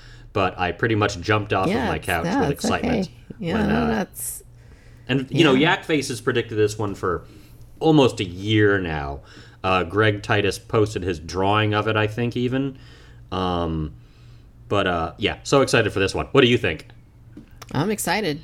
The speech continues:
Speaker 2: Um, you know, this was the most <laughs> exciting thing that they announced, like,
Speaker 1: Mm-hmm.
Speaker 2: so f-, up to this point, so,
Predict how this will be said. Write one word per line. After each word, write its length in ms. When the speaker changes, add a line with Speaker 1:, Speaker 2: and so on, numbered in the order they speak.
Speaker 2:
Um, 400
you 120
know, 80
this 160
was 100
the 80
most 240
<laughs> 60
exciting 320
thing 380
that 120
they 100
announced, 540
like, 160
Speaker 1:
Mm-hmm. 200
Speaker 2:
so 80
f-, 120
up 140
to 80
this 140
point, 380
so, 320